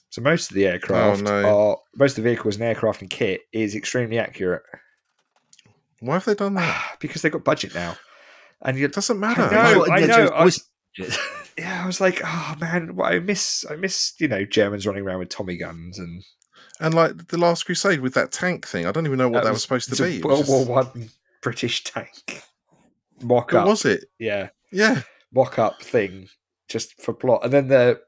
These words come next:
Speaker 1: the German, um, the, the plane in the desert that spins around and hits the guy with the prop.
Speaker 2: Oh, yeah,
Speaker 3: Like
Speaker 2: uh,
Speaker 3: a storch
Speaker 2: with the,
Speaker 3: or something like
Speaker 1: No,
Speaker 3: that.
Speaker 1: but it
Speaker 2: yeah.
Speaker 1: wasn't. It was, it was a complete fabricated nonsense flying wing thing.
Speaker 2: Yeah. 'Cause it had p-,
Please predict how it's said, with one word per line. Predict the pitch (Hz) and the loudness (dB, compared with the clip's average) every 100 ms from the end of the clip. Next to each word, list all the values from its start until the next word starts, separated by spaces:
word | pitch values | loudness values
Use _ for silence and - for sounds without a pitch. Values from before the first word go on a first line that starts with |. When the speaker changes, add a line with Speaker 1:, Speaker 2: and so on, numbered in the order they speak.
| _ | _
Speaker 1:
the | 120 | -6
German, | 120 127 123 117 113 120 | 0 2 2 0 -6 -2
um, | 117 110 110 113 107 _ - - _ - - _ _ _ - | 0 0 -4 -10 -14 _ -16 -16 _ -20 -20 _ _ _ -12
the, | 101 - | -10 -10
the | 117 | -10
plane | 110 127 | 2 2
in | 110 | 2
the | 104 | 0
desert | 120 110 101 90 | 0 2 0 -2
that | 90 | -4
spins | - 101 | -2 0
around | 107 101 | 2 0
and | 90 | -2
hits | 110 - | -8 -6
the | 104 | 0
guy | 104 | 0
with | 95 | 0
the | |
prop. | - 120 - _ - - _ - - - _ _ | 0 0 0 _ -20 -20 _ -20 -20 -20 _ _
Speaker 2:
Oh, | 139 147 | 0 2
yeah, | 139 127 110 | 4 4 2
Speaker 3:
Like | 123 | 2
Speaker 2:
uh, | 117 110 | 2 2
Speaker 3:
a | |
storch | 113 - 131 | -2 -4 -2
Speaker 2:
with | 120 101 | -2 -2
the, | 117 107 | -2 -4
Speaker 3:
or | 98 | -6
something | - 104 | -8 -10
like | 101 107 | -10 -8
Speaker 1:
No, | 117 | 2
Speaker 3:
that. | 143 147 | 4 6
Speaker 1:
but | 139 | 4
it | |
Speaker 2:
yeah. | 110 | 4
Speaker 1:
wasn't. | 160 123 | 4 2
It | 107 | -2
was, | 120 - | -2 -2
it | |
was | 123 | -4
a | - | -4
complete | 113 135 117 110 | -4 -4 -4 -10
fabricated | - 131 123 - 113 95 104 | -4 -4 -2 -2 0 -2 -4
nonsense | 110 113 - 104 87 - _ | -6 -6 -8 -8 -8 -10 _
flying | - 113 101 101 101 | 0 0 0 -4 -4
wing | 110 101 | -4 -4
thing. | 98 90 87 | -8 -8 -4
Speaker 2:
Yeah. | 143 92 - _ _ _ _ _ _ | -2 -2 -6 _ _ _ _ _ _
'Cause | - 131 | -8 -2
it | 131 | 0
had | 123 | 0
p-, | - | -2